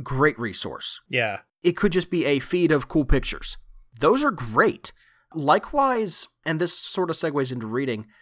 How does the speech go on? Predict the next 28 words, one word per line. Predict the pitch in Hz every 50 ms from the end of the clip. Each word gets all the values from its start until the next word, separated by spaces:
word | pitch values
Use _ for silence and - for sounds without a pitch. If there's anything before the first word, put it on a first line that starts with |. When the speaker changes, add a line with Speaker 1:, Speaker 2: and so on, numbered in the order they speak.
| _ _
Speaker 1:
things | - 240 302 339 -
like | 311 190 -
National | 127 120 127 143 165 - - 196 180
Geographic, | 165 - 170 160 135 - 127 127 143 143 - 151 143 139 135 -
Smithsonian | - - - - - - - 131 147 151 151 147 143 135
Magazine, | 135 131 135 135 131 131 123 123 135 135 127 127 127 123 123 123 127 _ _ _ _ _
space | - - - - - - 147 151 151 - -
magazines | 143 139 135 135 127 127 - - 135 131 127 127 123 123 120 117 110 - - - _
of | - 131 127 127
any | 123 120
sort, | 117 - - 135 123 123 120 - _ _ _ _ _ _ _ _ _ _ -
those | 175 147 143 202 269 320 -
are | 339 285 170
really | 131 123 113 117 294 349 190 190 359 339 175 156
cool | - - - 170 156 139 123
for | 110 - 123 113
finding | - - 131 127 123 117 120 120 113 107 107 113 127 147 175
really | 226 226 202 170 165 147 127
fascinating | - - - - - 165 151 143 - - - 160 143 123 117 117 110 113 110 107 104 104 _ -
places. | - 120 101 90 - - 120 - - - _ _ _ _ -
Uh, | 139 143 -
we | 139 135 151 147
have | 147 139 123 120
a | 110 101 95
subscription | - - - - - 131 123 - 117
to | 101 95
Smithsonian | - - - 123 113 - 123 117 110 107 98 101
Magazine. | 107 117 117 113 107 110 101 95 92